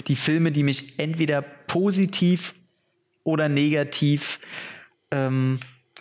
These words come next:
irgendwie tangiert haben, irgendwie überrascht haben. Und da, deswegen werden's dann nicht so viele sein, glaub ich. Ja.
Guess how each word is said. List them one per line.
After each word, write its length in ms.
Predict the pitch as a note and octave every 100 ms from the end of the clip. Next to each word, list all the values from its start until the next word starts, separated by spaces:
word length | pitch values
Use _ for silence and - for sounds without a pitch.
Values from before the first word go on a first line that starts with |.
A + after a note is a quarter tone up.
| -
irgendwie 580 | E3+ F#3+ F#3+ D#3+ E3 E3+
tangiert 520 | F3 D#3 D#3 F#3 -
haben, 320 | D#3 D#3 D#3
irgendwie 320 | D3+ E3+ E3
überrascht 560 | D3+ D3 C#3+ D3 - -
haben. 420 | C#3+ C#3+ C#3+ C#3+ - _ - - - -
Und 480 | C#3 C3 B2 -
da, 80 | C3+ B2 C3+
deswegen 480 | C3 - C#3 C#3 C3+ - - - -
werden's 360 | C#3+ D#3 D#3+ -
dann 300 | C#3+ D#3 D3
nicht 160 | C#3
so 280 | - C3 B2+
viele 400 | B2+ - A#2+ A2+
sein, 360 | A2 A2+ A#2+ -
glaub 260 | - -
ich. 280 | - - - - _ _ - - - _ _ _ _ _ _ _ _ _ -
Ja. 300 | C3 G#2+ G2+